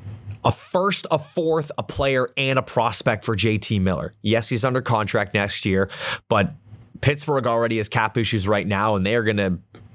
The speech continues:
struggle to re-sign Chris Letang and Evgeny Malkin.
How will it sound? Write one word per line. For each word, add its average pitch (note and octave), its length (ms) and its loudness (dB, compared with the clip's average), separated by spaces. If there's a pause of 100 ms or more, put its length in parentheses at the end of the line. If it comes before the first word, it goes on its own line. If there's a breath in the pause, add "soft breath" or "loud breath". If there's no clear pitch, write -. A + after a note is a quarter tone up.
(720)
struggle A#2+ 600 0
to A#2 120 0
re-sign G2+ 800 2 (1120 loud breath)
Chris A#2+ 260 0
Letang C#3+ 920 0 (180)
and G#2 580 2 (520)
Evgeny F#2+ 400 2
Malkin. C#3 960 0